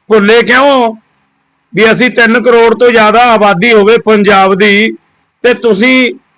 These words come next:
ਆਪਦੇ ਹਿੱਕ ਤੇ ਜਿਹੜਾ ਕਿ ਦੀਵਾ ਬਲਦਾ ਹੈ, ਉਹ ਤਾਂ ਦੇਖ ਸਕਦੇ ਹੋ,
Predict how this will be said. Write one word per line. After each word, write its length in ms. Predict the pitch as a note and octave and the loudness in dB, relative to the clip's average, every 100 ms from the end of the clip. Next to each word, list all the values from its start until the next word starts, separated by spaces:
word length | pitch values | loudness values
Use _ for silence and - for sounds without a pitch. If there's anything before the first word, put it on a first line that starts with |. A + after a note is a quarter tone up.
| _ | _
ਆਪਦੇ 300 | G3 G#3+ A3+ G#3+ | -2 0 0 0
ਹਿੱਕ 280 | F#3 - | 0 -4
ਤੇ 180 | G3+ B3 | -2 0
ਜਿਹੜਾ 200 | A#3+ B3 | 0 0
ਕਿ 140 | A#3 A#3+ | 0 0
ਦੀਵਾ 420 | D#3 E3 F3+ G#3+ | 0 0 2 2
ਬਲਦਾ 340 | A3+ A#3 A3 A#3+ | 2 0 2 2
ਹੈ, 180 | A3 G#3+ - _ - | 2 -2 -6 _ -2
ਉਹ 120 | A3+ | 0
ਤਾਂ 160 | C4+ B3 | 0 2
ਦੇਖ 220 | G#3 F#3+ | 0 0
ਸਕਦੇ 420 | G#3 G3+ G#3+ A#3+ | 0 0 0 2
ਹੋ, 240 | A#3 A3 | 0 -2